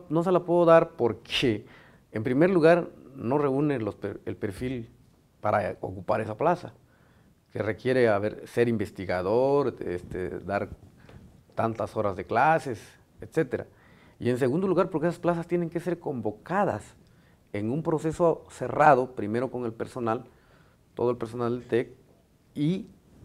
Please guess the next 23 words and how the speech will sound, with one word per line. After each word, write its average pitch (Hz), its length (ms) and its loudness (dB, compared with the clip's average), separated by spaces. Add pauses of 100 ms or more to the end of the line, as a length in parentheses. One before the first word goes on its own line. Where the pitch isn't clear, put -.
(880)
la 120 180 0
selección 123 500 -2
la 135 120 2
hace 151 300 -6 (200)
una 170 280 -2
comisión 139 460 -2
dictaminadora. 117 640 0
La 127 160 4
comisión 160 340 6
dictaminadora 135 640 2
está 113 180 -2
integrada 151 520 4 (320)
por 117 140 -2
cinco 117 320 -2
personas, 120 500 -2 (840)
dos 175 500 8
nombradas 143 460 8
por 131 140 -4
la 110 80 6
base 113 240 6
trabajadora, 127 580 0 (640)
dos 156 400 6
nombrados 147 580 6